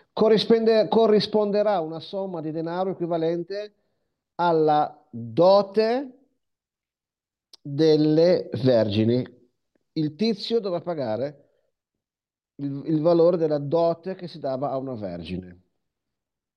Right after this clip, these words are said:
Vediamo il sedici. Se suo padre rifiuterà, e ovviamente se la ragazza stessa rifiuterà, eh, il papà non può dire, "No,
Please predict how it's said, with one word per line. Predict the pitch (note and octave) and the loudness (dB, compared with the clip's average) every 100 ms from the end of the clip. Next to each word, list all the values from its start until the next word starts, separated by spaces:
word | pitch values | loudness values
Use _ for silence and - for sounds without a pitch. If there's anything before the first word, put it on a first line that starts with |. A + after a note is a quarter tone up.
| _ - - - - | _ -20 -20 -14 0
Vediamo | A#2 C#3+ | 4 4
il | B2+ | 4
sedici. | - A#2 C3 - F#3+ - - - - - - | 4 4 4 4 4 2 -4 -14 -16 -16 -6
Se | - | -4
suo | C#3+ D#3 | 0 0
padre | D3 G3 E3+ C#3+ | 2 2 4 4
rifiuterà, | C3+ D#3 D3 F3 G3 A3+ A3+ _ _ - | 4 2 4 6 6 2 -2 _ _ -6
e | C#3 | -4
ovviamente | C3+ B2+ A2+ A#2+ C3 F3+ E3+ C#3+ | -4 -4 -8 -8 -6 -6 -8 -12
se | D3 | -8
la | B2 | -6
ragazza | G#2+ G2+ E3+ G3 - | -6 -2 -2 -2 -6
stessa | G#2+ G#3+ G#3+ - A2+ | -8 -6 -6 -8 -10
rifiuterà, | G2+ - G#2 G#2+ F#2+ F2+ - _ _ _ _ _ _ _ _ _ _ _ | -10 -12 -10 -8 -6 -10 -16 _ _ _ _ _ _ _ _ _ _ _
eh, | C3 - - _ _ _ _ | -4 -4 -10 _ _ _ _
il | - A2+ | -6 -4
papà | G#2+ D#3+ | 0 2
non | C#3+ A#2 | 2 2
può | F3+ | 2
dire, | C3 A#2+ A2 | 2 2 0
"No, | A2+ A#2+ - - | -2 -4 -6 -12